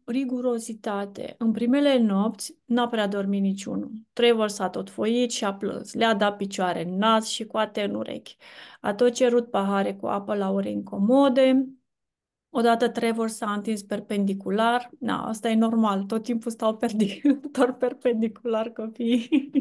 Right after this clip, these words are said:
<laughs> Perpendicular pe pat, împingându-i pe Atea și pe Brian să atârne pe marginile saltelei. În multe dimineți, Brian pleca împleticindu-se la be-, la birou, irascibil și cu ochii roșii.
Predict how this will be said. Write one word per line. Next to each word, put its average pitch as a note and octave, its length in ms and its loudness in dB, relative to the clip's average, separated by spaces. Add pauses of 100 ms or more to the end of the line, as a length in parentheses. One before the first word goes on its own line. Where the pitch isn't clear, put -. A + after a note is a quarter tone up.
(480)
<laughs> F#4 800 -14
Perpendicular B3 760 4
pe G#3+ 180 2
pat, B3+ 400 0
împingându-i C4 800 0
pe B3+ 120 -4
Atea A#3 640 -2
și A3+ 280 -8
pe G3+ 160 -6
Brian G#3+ 720 0
să F#3+ 460 -6
atârne A#3+ 680 2
pe F#3+ 600 -2
marginile G#3+ 640 -2
saltelei. G3 760 -6 (760)
În A3+ 140 2
multe B3 260 6
dimineți, A3+ 500 4
Brian G#3+ 420 0
pleca G#3+ 320 -6
împleticindu-se G#3 840 -2
la F3+ 160 2
be-, F#3 380 -2
la G#3 160 0
birou, A3+ 560 4
irascibil A3 800 -2
și - 180 -8
cu - 100 -8
ochii G3+ 300 -2
roșii. F3 480 -6